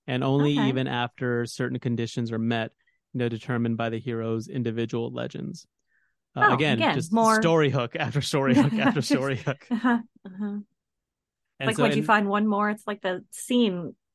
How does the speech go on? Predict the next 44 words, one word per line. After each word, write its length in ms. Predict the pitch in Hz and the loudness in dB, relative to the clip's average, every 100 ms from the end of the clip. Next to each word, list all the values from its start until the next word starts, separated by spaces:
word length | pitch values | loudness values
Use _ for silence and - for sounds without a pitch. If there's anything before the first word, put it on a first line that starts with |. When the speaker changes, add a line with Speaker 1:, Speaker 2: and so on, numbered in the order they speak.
| _ - | _ -2
Speaker 2:
in 260 | 233 202 - | 0 0 0
every 360 | 208 214 226 220 | 0 0 2 4
movie 360 | 208 202 170 | 4 2 -2
where 120 | 156 170 | -4 -2
they 140 | 180 | 0
tell 200 | 202 185 | 0 0
somebody 340 | 190 175 170 | 0 0 0
to 100 | 151 | -2
leave 260 | 156 180 175 | -2 0 0
your 160 | 180 170 | 0 2
weapons 460 | 175 165 160 160 | 2 0 -4 -4
here, 340 | 190 160 151 127 | -2 0 0 -2
and 140 | 151 | -4
they've 140 | 165 180 | 0 2
always 240 | 175 165 | 2 4
got, 180 | 180 165 | 4 4
like, 140 | 165 | 0
one 300 | 170 170 170 | -2 0 0
or 100 | 175 | 0
two 240 | 170 202 180 | -4 0 0
more 240 | 180 170 | 2 0
in 80 | 170 | 0
their 140 | 165 165 | -2 -2
boot, 360 | 170 180 226 _ _ _ _ - | 0 0 -2 _ _ _ _ -4
and 100 | 180 | 0
Speaker 1:
Oh, 60 | 143 | 2
Speaker 2:
it's 80 | 123 | 2
Speaker 1:
yeah. 60 | |
Speaker 2:
an 60 | 135 | -2
obscene 340 | 165 185 180 | -2 -4 0
number 300 | 185 196 196 | 2 4 6
of 120 | 185 180 | 4 4
weapons. 500 | 180 190 240 262 - - - 302 | 2 4 0 0 -2 -20 -8 -2
That's 160 | - | 0
what 160 | 381 359 | 0 0
you're 80 | 277 | -2
doing 380 | 294 294 226 | 0 0 0
here 260 | 214 156 156 | -2 -2 -4
with 200 | 190 - | -8 -8
plot 260 | - 214 202 | 2 2 2
hooks, 320 | 160 147 - | -4 -4 -6
and 80 | 208 | -6
it's 140 | 208 | -6
beautiful. 600 | - 214 190 185 - - | -2 2 2 2 -8 -10